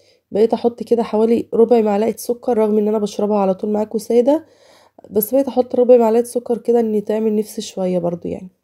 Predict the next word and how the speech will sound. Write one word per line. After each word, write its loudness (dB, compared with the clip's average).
<clears throat> -8